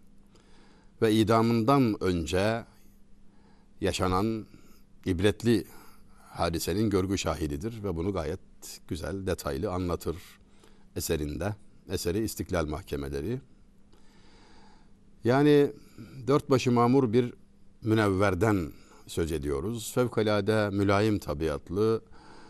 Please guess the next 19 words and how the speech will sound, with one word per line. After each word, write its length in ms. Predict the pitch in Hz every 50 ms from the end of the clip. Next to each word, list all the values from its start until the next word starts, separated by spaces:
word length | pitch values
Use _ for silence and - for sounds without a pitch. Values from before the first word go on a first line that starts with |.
| - - -
sempatik, 840 | - - 117 98 90 - - 98 - 101 104 - - - - - -
herkesi 360 | - 110 98 - 107 90 98 101
hoş 200 | 101 101 - -
karşılayan 560 | - 95 87 85 - 90 90 98 104 104 98
bir 60 | 90
kişilik 380 | 80 95 85 - 95 95 82 78
olduğu 440 | 73 69 67 82 101 127 135 107 - - -
anlatılır. 500 | - 101 104 98 87 - - 82 76 - - - - - - - - - - - - - - - - - - - - - - - - -
Ben 320 | 151 170 175 180 156 120
göreni 400 | 123 143 156 165 170 180 190 165
de 100 | 160 127
görmüşümdür. 720 | 101 101 92 85 82 80 76 - - 82 78 69 71 - - - - - - - - - - - - - - -
Kısmet 360 | - - - 147 131 - -
oldu. 560 | 78 71 67 69 87 123 139 151 151 - - - - 127
Bir 120 | 143 131
talebesi 720 | - - - 95 92 90 82 87 - - - 110 127 139 139 - - - - - - - - - - - - - - - - - - - - - -
İstanbul'da 800 | - 113 - - 107 92 90 80 78 78 76 87 92 92 92 92 - - - - - - - - - -
ünlü 280 | 127 120 113 110 110 95
bir 140 | 104 101